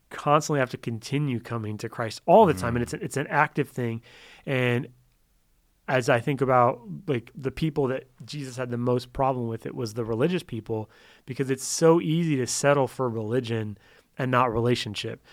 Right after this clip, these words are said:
Speaker 2: Mm-hmm.
Speaker 1: There are things that Jesus wants us to do that are religious acts, you know, prayer and, um, generosity. There are religious acts that Jesus asks us to do, but
Speaker 2: Mm-hmm.
Speaker 1: the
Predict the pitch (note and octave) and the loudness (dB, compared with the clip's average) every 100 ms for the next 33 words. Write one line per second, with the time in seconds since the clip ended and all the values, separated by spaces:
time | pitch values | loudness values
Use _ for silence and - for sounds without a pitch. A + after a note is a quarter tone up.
0 | - F2+ C3+ C3+ B2+ D3+ D#3+ C#3 C#3 G#3 | -16 -2 4 4 4 4 4 4 2 0
1 | D#3+ B2+ C3 C3 - C3 B2+ A#2+ - A#2+ | -4 0 2 0 2 0 2 -2 -2 -2
2 | B2 A#2+ B2+ B2+ A#2+ A#2+ A2+ A#2+ A#2 A2 | 0 2 4 4 4 2 0 0 -2 -6
3 | - C3 A2 G#2 - - D3 A2+ G#2 - | -4 -2 -2 -4 -10 -8 -6 -6 -6 -6
4 | - C#3 B2 A#2 A2 G#2+ A#2 - B2+ A2 | 2 4 4 2 -2 -8 -12 -14 -12 -12
5 | G#2 - _ _ _ _ _ _ _ - | -12 -18 _ _ _ _ _ _ _ -20
6 | _ - - - A2+ C#3 C3+ C3 B2 - | _ -20 -20 -8 0 4 6 6 4 2
7 | A#2+ A#2 A#2+ C#3+ B2+ B2 C3 C#3 C#3+ - | 0 0 2 4 4 6 6 4 2 0
8 | D3+ C3+ A#2+ - D3 B2 C3 A#2+ B2 - | 4 4 4 -2 -8 -4 -4 -2 -4 0
9 | A#2+ A#2+ B2 G#2+ - G#2+ A2+ G#2+ G#2 - | 2 2 0 -8 -10 -4 0 0 -4 -12
10 | - - _ - B2 B2 D#2+ - _ C3 | -20 -20 _ -4 -4 -4 -16 -20 _ -14
11 | G#2+ A2 A#2 | -8 -4 -4